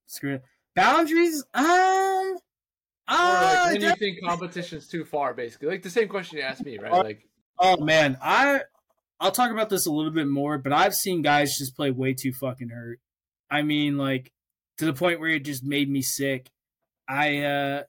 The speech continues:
Speaker 1: competition-wise, um, I was in a situation where a guy had a serious medical problem, and he didn't wanna tell the proper people about it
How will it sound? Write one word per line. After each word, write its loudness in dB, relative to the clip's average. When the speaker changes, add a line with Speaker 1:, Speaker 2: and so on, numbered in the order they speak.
Speaker 1:
competition-wise, 0
um, -4
I 0
was 2
in 0
a -4
situation -2
where -2
a -2
guy 0
had 0
a -4
serious -4
medical -2
problem, -6
and -2
he -10
didn't 2
wanna -4
tell -2
the -4
proper 0
people -4
about -4
it -4